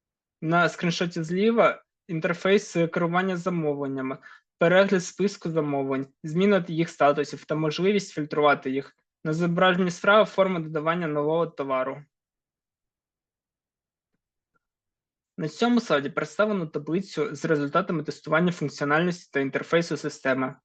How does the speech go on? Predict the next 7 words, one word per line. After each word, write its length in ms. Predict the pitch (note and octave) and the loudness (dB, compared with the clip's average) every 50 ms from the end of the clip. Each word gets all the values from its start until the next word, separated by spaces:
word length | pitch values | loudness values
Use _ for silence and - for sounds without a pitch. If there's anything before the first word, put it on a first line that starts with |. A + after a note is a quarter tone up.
| _ _ _ _ _ _ _ _ _ | _ _ _ _ _ _ _ _ _
Було 300 | E3+ D3+ D3+ E3+ G#3+ A3 | -2 2 4 4 4 4
проведено 520 | A3 G3+ F3 D3+ C#3 C#3 C#3 C#3 C#3 C#3 C3+ | 4 4 4 6 4 4 2 2 0 -2 -2
комплексне 520 | - - F3+ F#3+ F#3 D#3+ - - - C#3+ | -2 -4 -2 -2 -2 -4 -4 -6 -8 -8
тестування, 480 | - C#3+ - - - C#3 C#3+ C3 C3+ C#3 | -8 -10 -8 -4 -2 0 2 2 2 2
яке 240 | C#3 C#3 - G3+ | 2 2 2 2
підтвердило 560 | G3+ G3+ E3+ E3 - C#3 C#3+ C3+ C#3 C#3+ C#3 C3+ | 2 0 -2 -4 -2 -2 -2 0 0 -2 -2 -2
стабільну 540 | - - D3+ C#3+ D3+ F3 G3 G3 F3+ E3+ | -6 -10 -10 -6 -2 2 2 2 2 0